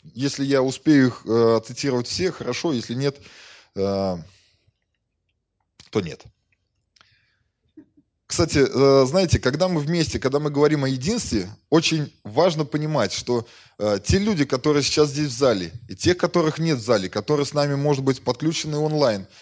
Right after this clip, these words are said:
которые смотрят сейчас нас, друзья, мы, мы всё равно находимся в единстве. Аминь. Если,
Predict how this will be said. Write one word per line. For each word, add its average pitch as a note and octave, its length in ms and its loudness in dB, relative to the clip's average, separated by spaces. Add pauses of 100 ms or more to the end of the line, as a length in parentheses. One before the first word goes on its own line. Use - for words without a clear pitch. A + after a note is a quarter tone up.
которые C#3 320 0
смотрят D3 400 -4
сейчас - 300 -2
нас, A#2 200 -2 (440)
друзья, C3 320 0
мы, D#3+ 460 0
мы D3 120 0
всё C#3+ 180 -2
равно D#3 220 0
находимся C3+ 560 0
в A#2 40 -2
единстве. A2 500 -8 (1000)
Аминь. D#3+ 380 -6 (560)
Если, F3 320 0